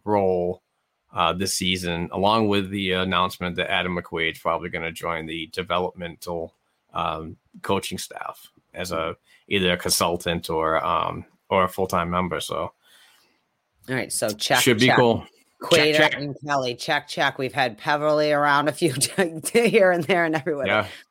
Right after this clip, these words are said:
Speaker 2: telling you, check the boxes. So Savard will be here eventually. <laughs> There you go. I'm just kidding. All right.
Speaker 1: All right.
Speaker 2: So anyways, good luck, Jay Pandolfo. We hate to lose you, but glad to have you.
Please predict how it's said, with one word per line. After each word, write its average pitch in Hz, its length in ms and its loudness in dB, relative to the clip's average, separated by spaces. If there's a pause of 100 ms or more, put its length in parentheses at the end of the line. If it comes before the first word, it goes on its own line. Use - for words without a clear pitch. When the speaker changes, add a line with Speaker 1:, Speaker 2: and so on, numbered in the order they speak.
Speaker 2:
telling 165 180 2
you, 120 100 -4
check 143 320 -2
the 151 80 -2
boxes. 131 480 -2
So 123 200 -2
Savard 131 420 0
will 151 120 0
be 151 120 0
here 147 220 2
eventually. 127 640 -2
<laughs> - 460 -12
There 139 200 0
you 143 60 -4
go. - 160 -4
I'm - 80 -14
just - 300 -6
kidding. - 280 -6 (320)
All 104 80 0
right. 95 140 2
Speaker 1:
All 92 100 0
right. 87 300 -4
Speaker 2:
So 196 160 4
anyways, 185 380 6 (200)
good 185 160 6
luck, 175 340 4 (160)
Jay 147 240 -2
Pandolfo. 139 560 -2
We 131 120 -4
hate 127 160 -4
to 131 100 -10
lose 117 240 -6
you, 107 80 -6
but 104 320 -6
glad 95 280 -6
to 107 40 -6
have 80 220 -8
you. 71 80 -12